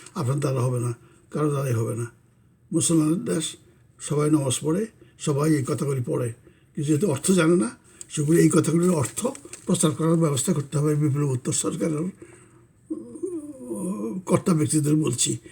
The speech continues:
এটা যদি করতে পারেন, তাহলে আপনার অটোমেটিক সংস্কার হয়ে যাবে, আর কষ্ট করতে হবে না আপনাকে, এবং স্থায়ী সংস্কার হবে। সংস্কার মানে আপনার ওই দুর্নীতি দমন বিভাগ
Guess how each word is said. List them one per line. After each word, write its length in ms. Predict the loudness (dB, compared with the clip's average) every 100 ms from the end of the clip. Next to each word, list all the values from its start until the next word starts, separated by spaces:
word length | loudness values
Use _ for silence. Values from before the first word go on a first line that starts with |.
| -18 -2
এটা 120 | 2
যদি 160 | 2 2
করতে 260 | 2 2
পারেন, 320 | 2 2 -2 -10 -20 -10
তাহলে 200 | -2 0
আপনার 300 | 0 0 0
অটোমেটিক 440 | 2 2 2 2 2
সংস্কার 340 | 2 2 2
হয়ে 140 | 2 0
যাবে, 240 | -4 -8 -12 _ -20 -20 _ _ _ -10
আর 100 | -4
কষ্ট 220 | -2 0
করতে 260 | -2 0 2
হবে 160 | 2 0
না 60 |
আপনাকে, 300 | -2 -6 -12 -16 _ -20 -6
এবং 140 | 0
স্থায়ী 320 | 2 4 6 6
সংস্কার 460 | 6 2 0 -2
হবে। 200 | -2 -4 -8 -18 -20 _ _ -16 -16 -14 -8
সংস্কার 400 | 0 2 4 4 2 -2 -16 -10
মানে 360 | -4 -2 0 0
আপনার 300 | 0 0 2
ওই 120 | 2
দুর্নীতি 600 | 6 10 10 8 8 8
দমন 340 | 8 6 6 8
বিভাগ 500 | 10 10 8 4